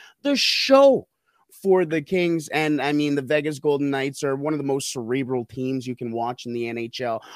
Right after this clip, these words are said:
one of the most difficult teams to break down. And those are the three teams that the Edmonton Oilers are battling for playoff position with.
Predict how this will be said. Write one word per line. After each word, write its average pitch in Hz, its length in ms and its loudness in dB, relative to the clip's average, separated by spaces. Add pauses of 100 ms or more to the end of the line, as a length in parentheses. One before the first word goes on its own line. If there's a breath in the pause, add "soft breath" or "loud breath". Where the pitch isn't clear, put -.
one 160 160 -2
of 156 60 0
the 147 60 0
most 143 360 0
difficult 131 420 0
teams 123 300 -4
to 123 80 -8
break 110 340 -4
down. 107 300 -6 (420 soft breath)
And 156 140 -2
those 170 280 6
are 160 120 6
the 143 100 -4
three 143 320 -2
teams 180 440 2
that 143 120 2
the 151 120 4
Edmonton 175 340 2
Oilers 160 380 0
are 139 100 0
battling 151 580 2
for 135 160 -8
playoff 151 580 0
position 110 460 -8
with. 110 160 -8